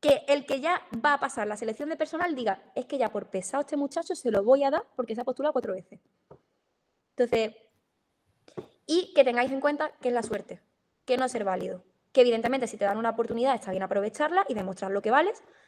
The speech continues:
pero, mm, que no es ser válido que te den una oportunidad. Hay mucha gente válida que está en el paro. Entonces, pues bueno, pero que si sabéis los trucos, sois válidos, construís redes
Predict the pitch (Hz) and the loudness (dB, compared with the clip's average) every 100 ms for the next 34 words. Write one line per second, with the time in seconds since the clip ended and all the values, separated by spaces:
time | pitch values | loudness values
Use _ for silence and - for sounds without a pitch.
0 | _ _ 233 220 202 - _ - 214 208 | _ _ 4 6 4 -2 _ -12 -8 -6
1 | 202 220 233 262 240 233 220 233 220 214 | 0 0 2 2 2 2 0 -2 -4 -4
2 | 214 202 208 208 196 180 - _ _ _ | -4 -4 -6 -6 -6 -6 -10 _ _ _
3 | - 220 233 226 226 214 247 339 370 370 | -2 0 0 -2 -2 2 2 4 4 2
4 | - 220 - 370 - _ _ _ _ 202 | -4 -6 -2 -2 -4 _ _ _ _ -10
5 | 190 185 180 - _ _ _ _ _ 214 | -6 -2 -4 -6 _ _ _ _ _ -4
6 | 214 214 214 196 190 - _ 208 214 202 | -2 0 2 2 2 -8 _ -2 0 -2
7 | - _ - - _ - 262 240 - - | -6 _ -20 -20 _ 8 10 10 6 -2
8 | _ _ 247 - 254 240 233 233 226 226 | _ _ -4 -2 -4 -6 -6 -6 -6 -8
9 | - 220 240 285 302 - 233 - 180 - | -8 -2 0 4 2 2 -4 -2 -2 -6
10 | _ _ _ - 196 254 220 185 180 - | _ _ _ 0 2 4 2 2 -2 -4
11 | - 254 254 247 285 294 262 190 | -2 -2 0 -6 -2 0 0 -2